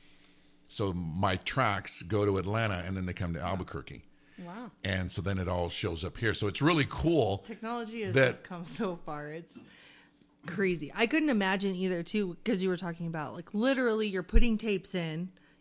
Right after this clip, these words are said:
Speaker 3: you're literally pushing buttons. So if something like this would have happened in the eighties, nineties, like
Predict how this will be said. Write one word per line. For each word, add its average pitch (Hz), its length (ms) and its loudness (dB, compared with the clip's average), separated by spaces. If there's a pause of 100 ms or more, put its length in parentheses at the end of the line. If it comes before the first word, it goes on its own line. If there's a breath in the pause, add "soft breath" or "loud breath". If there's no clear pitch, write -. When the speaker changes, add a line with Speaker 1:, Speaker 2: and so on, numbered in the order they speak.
Speaker 3:
you're 180 100 0
literally 220 480 4
pushing 196 400 -2
buttons. 170 720 -2
So 208 220 0
if 190 60 0
something 240 300 0
like 202 180 0
this 190 200 -4
would 180 80 -2
have 165 100 -6
happened 185 560 0 (580 loud breath)
in 190 120 -4
the 180 80 -4
eighties, 160 680 -6
nineties, 160 520 -4
like 165 340 -6